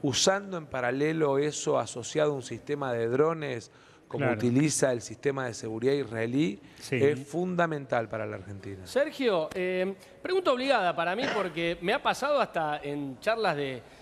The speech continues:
Speaker 3: de cena o café con amigos, eh, y mucha gente dice, eh, el, eh, el ministro Massa, precandidato presidencial, bueno, con los índices que tenemos de inflación y las dificultades que hay económicas, propone ser presidente y dicen,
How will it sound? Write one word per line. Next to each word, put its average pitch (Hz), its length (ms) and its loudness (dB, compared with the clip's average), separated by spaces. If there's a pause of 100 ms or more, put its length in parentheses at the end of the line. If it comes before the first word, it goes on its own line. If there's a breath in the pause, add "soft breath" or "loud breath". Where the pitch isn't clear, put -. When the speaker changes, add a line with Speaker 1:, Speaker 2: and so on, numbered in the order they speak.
Speaker 3:
de 139 140 -4
cena 226 320 2
o 170 60 -2
café 175 280 -2
con 165 160 0
amigos, 151 640 0 (220 loud breath)
eh, 156 180 -4
y 175 100 -2
mucha 226 260 2
gente 214 380 2
dice, 170 440 0 (240 loud breath)
eh, 214 220 2 (120)
el, 233 200 -2
eh, 214 320 -2
el 190 80 -4
ministro 269 400 0
Massa, 302 360 0
precandidato 208 560 -2
presidencial, 226 840 -2 (160)
bueno, 269 260 2
con 175 160 -2
los 175 200 -2
índices 254 320 -2
que 185 80 -2
tenemos 202 260 0
de 202 60 0
inflación 269 500 0
y 220 60 4
las 170 80 4
dificultades 180 580 0
que 214 80 -2
hay 214 120 4
económicas, 294 600 0 (320 loud breath)
propone 262 360 0
ser 269 180 0
presidente 294 640 -2
y 262 40 -2
dicen, 247 380 0